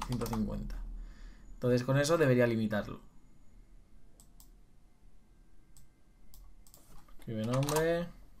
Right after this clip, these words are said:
Y fijaos, altura, altura, o sea, fuerza e inteligencia bien. Ahí está. Y aquí todo esto que estábamos diciendo antes. ¿Vale? Que el nombre tal. Eh,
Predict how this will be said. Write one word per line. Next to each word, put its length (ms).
Y 80
fijaos, 460
altura, 400
altura, 840
o 40
sea, 140
fuerza 480
e 80
inteligencia 600
bien. 420
Ahí 140
está. 440
Y 100
aquí 260
todo 240
esto 160
que 80
estábamos 320
diciendo 380
antes. 500
¿Vale? 300
Que 120
el 120
nombre 380
tal. 720
Eh, 540